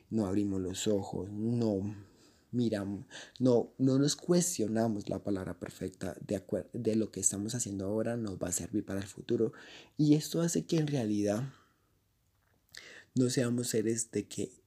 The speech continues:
tomemos conciencia de las situaciones que nos están presentando. Y después nos vivimos quejando, después nos vivimos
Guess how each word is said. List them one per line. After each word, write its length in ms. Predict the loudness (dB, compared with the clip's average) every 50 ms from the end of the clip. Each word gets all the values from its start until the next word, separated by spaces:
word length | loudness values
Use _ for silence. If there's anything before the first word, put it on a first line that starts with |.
| _ _ _ _ _ _ _ -6
tomemos 800 | -4 -2 -2 -2 -4 -6 -6 -8 -8 -6 -6 -6 -6 -8 -10 _ _ _ _ _ _ _ _ _ _ _ -4
conciencia 960 | -2 -2 -2 0 2 2 4 6 6 6 6 4 2 2 2 2 2 0 -2 -8 -10 -2 2
de 120 | 2 2
las 140 | 2 2 0
situaciones 600 | -2 -2 -2 -4 -4 -6 -6 -6 -6 -6 -6 -6
que 100 | -6 -4
nos 80 | -2 -2
están 200 | -2 -4 -4 -6
presentando. 560 | -8 -8 -8 -8 -8 -6 -6 -6 -6 -8 -10 -12 -14 -14 -14 -16 _ _ _ _ -20 -20 -20 -20 -10 -2
Y 80 | 2 4
después 280 | 4 4 2 0 -2 -2
nos 160 | -2 -4 -2
vivimos 400 | 0 0 0 0 -2 -2 -4 -6
quejando, 640 | -6 -6 -6 -6 -4 -4 -2 -2 -2 -2 -2 -2 -2
después 280 | -4 -4 -4 -6 -6 -4
nos 140 | -2 -2
vivimos 540 | -2 0 0 -2 -2 -4 -6 -6 -8 -8 -10